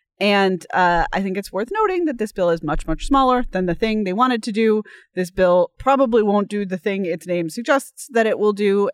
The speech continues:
And we can talk about this a little bit more later in the show. Um, there are a bunch of things in it, as is often the case with these big, dumb garbage bus bills, that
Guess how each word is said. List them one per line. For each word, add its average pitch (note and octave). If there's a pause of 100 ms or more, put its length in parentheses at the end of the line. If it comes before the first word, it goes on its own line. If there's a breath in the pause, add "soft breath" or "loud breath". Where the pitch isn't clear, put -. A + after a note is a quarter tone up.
(140)
And G#3+
we E3
can E3
talk E3+
about E3
this D#3
a C3+
little D#3+
bit F#3
more E3
later A#3+
in G3+
the F#3+
show. F#3 (480 loud breath)
Um, F3
there A#3
are C4+
a B3+
bunch F4
of F#4+
things C#4+
in A3
it, A#3+ (420)
as F3
is G#3+
often E3+
the G3+
case F#4
with A3
these G3+
big, E3+
dumb D#3+ (500)
garbage E3
bus D#3
bills, E3
that F3